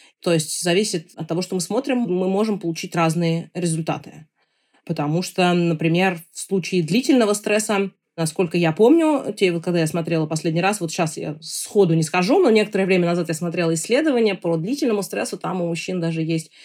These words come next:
всякие определённые с гендером особенности часто. А длительный стресс, женщина к нему более устойчивая в силу того, что, например, иммунная система, да, этот факт, в общем, вполне доказан,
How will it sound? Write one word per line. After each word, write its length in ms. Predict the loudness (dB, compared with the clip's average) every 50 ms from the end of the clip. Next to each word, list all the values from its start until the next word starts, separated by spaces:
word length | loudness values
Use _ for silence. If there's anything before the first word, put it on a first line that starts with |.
| -20 -20 -20 -20 -20 -20 _
всякие 420 | -14 -12 -12 -12 -10 -8 -8 -8 -8
определённые 580 | -8 -8 -10 -8 -6 -4 -2 0 0 2 0
с 60 | 0 0
гендером 340 | 0 0 2 0 0 -2
особенности 600 | -2 -2 -2 -2 0 2 0 0 0 -2 -8 -12
часто. 460 | -10 -4 -4 -4 -4 -4 -6 -8 -8 -8 -16 -20 -20 -20 -18 _
А 200 | -2 0 0 2
длительный 380 | 2 0 0 4 4 6 6 6
стресс, 560 | 2 2 2 2 2 2 2 -2 -4 -6 -8 -10 -10 -8
женщина 480 | -2 0 2 2 2 0 -2 -4 -4
к 60 | 0
нему 180 | 0 0 0 2
более 220 | 2 2 2 2 0
устойчивая 600 | 0 0 -2 -2 0 -2 0 0 0 0 -2 -8 _ _ _ _ _ _ _ _ -10
в 80 | -6
силу 300 | -4 0 2 2 2 2
того, 300 | 2 2 2 4 2 2 2
что, 360 | 0 2 2 2 2 2 0 -2
например, 340 | -4 0 2 2 4 4 2
иммунная 280 | 2 2 2 2 2
система, 400 | 0 -2 -4 -4 -4 -4 -4 -4
да, 280 | -4 -4 -4 -4 -6 -8 -10 -14 -10
этот 220 | -8 -8 -8 -4 -2
факт, 240 | -2 -2 -2 0
в 40 | -2
общем, 220 | -2 0 0 -4 -2
вполне 320 | 2 2 2 4 2 2
доказан, 500 | 0 0 -2 0 -2 0 2 2 0 0